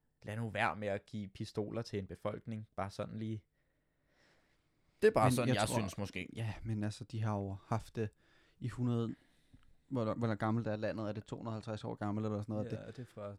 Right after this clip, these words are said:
Speaker 1: to-, det er fra sytten seksoghalvfjerds.
Speaker 2: Ja.
Speaker 1: Ja.
Speaker 2: Så det er to hundrede og halvtreds år. Syv-, to hundrede og syvogfyrre eller sådan noget.
Speaker 1: Ja.
Speaker 2: Whatever.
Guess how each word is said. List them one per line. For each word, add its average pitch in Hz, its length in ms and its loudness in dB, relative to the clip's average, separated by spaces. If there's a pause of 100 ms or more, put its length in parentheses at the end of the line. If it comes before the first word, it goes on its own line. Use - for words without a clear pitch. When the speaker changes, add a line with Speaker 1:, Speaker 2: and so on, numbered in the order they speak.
(160)
Speaker 1:
to-, 117 360 -8
det - 60 -14
er - 20 -8
fra 107 220 -8
sytten 117 800 -10
seksoghalvfjerds. - 840 -14 (960)
Speaker 2:
Ja. - 60 -8 (340)
Speaker 1:
Ja. - 100 -4 (400)
Speaker 2:
Så - 120 -16
det 117 100 -10
er 101 60 -6
to - 100 -12
hundrede - 120 -12
og - 40 -14
halvtreds - 200 -16
år. - 100 -16 (360)
Syv-, 101 200 -12
to 131 100 -6
hundrede 117 100 -2
og - 20 -10
syvogfyrre 101 320 -8
eller 104 120 -8
sådan - 100 -14
noget. - 60 -20 (340)
Speaker 1:
Ja. 113 100 0 (420)
Speaker 2:
Whatever. 120 180 6